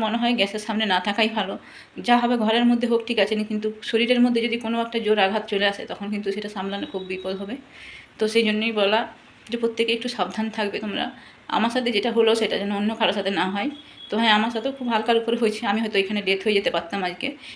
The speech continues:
এই ঢাকনাটা যদি আমার মুখের উপরে এসে সোজাসুজি আঘাত করতো, তাহলে হয়তো আমি আজকে এখানে দাঁড়িয়ে তোমাদের সামনে ভিডিও দিতে পারতাম না, আমার ডেড বডি পড়ে থাকতো। যাই হোক, ঢাকনাটা এসে আমার মুখের উপর আঘাত করেনি, এটাই আমার জোরদার, মানে ভাগ্যটা খুব ভালো ছিল,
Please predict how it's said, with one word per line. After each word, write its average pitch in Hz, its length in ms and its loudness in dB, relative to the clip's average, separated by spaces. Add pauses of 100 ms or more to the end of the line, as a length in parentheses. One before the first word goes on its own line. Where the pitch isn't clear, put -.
(100)
এই 190 100 4
ঢাকনাটা 226 400 2
যদি 240 180 0
আমার 226 180 2
মুখের 233 240 0
উপরে 214 200 4
এসে 214 180 -4
সোজাসুজি 226 460 2
আঘাত 214 240 2
করতো, 214 260 -4
তাহলে 202 280 -2
হয়তো 190 200 -2 (500)
আমি 208 160 0
আজকে 202 220 -4
এখানে 202 180 -2 (100)
দাঁড়িয়ে 190 300 6
তোমাদের 214 280 -2
সামনে 190 260 -4
ভিডিও 196 220 2
দিতে 196 200 -2
পারতাম 190 280 -6
না, 196 100 2
আমার 196 120 0 (840)
ডেড 196 180 6
বডি 202 180 2
পড়ে 170 180 -2
থাকতো। 180 220 -2 (1600)
যাই 190 180 2
হোক, 233 120 -2 (200)
ঢাকনাটা 220 360 0
এসে 208 140 -2
আমার 208 120 -2 (220)
মুখের 202 220 -2
উপর 214 160 0
আঘাত 202 220 0
করেনি, 214 280 0
এটাই 196 200 -2
আমার 208 140 0 (120)
জোরদার, 190 340 -2 (120)
মানে 202 140 -2 (180)
ভাগ্যটা 202 360 -2
খুব 196 180 -10
ভালো 196 200 0
ছিল, - 120 -6